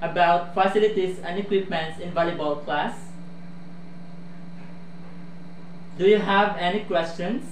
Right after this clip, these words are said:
from our discussions? Okay, good.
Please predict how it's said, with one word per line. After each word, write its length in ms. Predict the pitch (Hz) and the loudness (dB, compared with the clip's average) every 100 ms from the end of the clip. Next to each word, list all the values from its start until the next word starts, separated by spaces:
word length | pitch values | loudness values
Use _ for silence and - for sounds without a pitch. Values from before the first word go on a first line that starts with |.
| - - | -10 -6
from 180 | 165 165 | -4 -2
our 220 | 160 170 | -2 -2
discussions? 680 | 175 - 151 147 175 208 - - - - - - - - - - - - - - - - - - 165 | -4 -4 -4 -2 -2 -4 -4 -8 -10 -10 -10 -10 -10 -10 -10 -10 -10 -10 -10 -10 -10 -10 -10 -8 -4
Okay, 360 | 170 190 160 | 0 0 0
good. 400 | 135 214 196 131 | 2 4 4 4